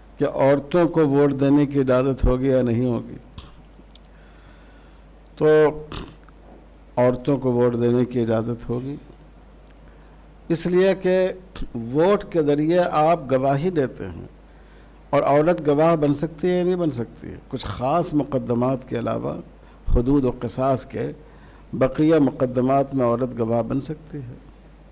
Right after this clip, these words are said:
और उसकी एक असल भी हज़रत सहाबा के दौर में मौजूद है कि जब हज़रत उमर रज़ी अल्लाह ताला अन्हु की शहादत हुई और उन्होंने वकील बना, वो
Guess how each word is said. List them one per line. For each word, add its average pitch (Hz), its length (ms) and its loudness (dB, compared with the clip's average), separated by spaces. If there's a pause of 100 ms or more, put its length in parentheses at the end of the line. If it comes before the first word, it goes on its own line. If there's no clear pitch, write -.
(920)
और 156 220 4
उसकी 190 360 -4
एक 185 240 0
असल 185 300 -2
भी 190 120 2
हज़रत 160 340 0 (680)
सहाबा 135 440 0
के 131 160 -2
दौर 120 260 0
में 123 120 -2
मौजूद 117 420 -2
है 113 180 -6 (680)
कि 139 60 -4
जब 151 180 2
हज़रत 139 340 0
उमर 143 340 2
रज़ी 127 200 0
अल्लाह 127 400 2
ताला 123 320 0
अन्हु 117 220 0
की 131 160 -8
शहादत 120 640 -4
हुई 92 160 -8 (1200)
और 143 260 2
उन्होंने 143 460 4 (800)
वकील 139 500 0
बना, 131 320 2
वो 131 460 2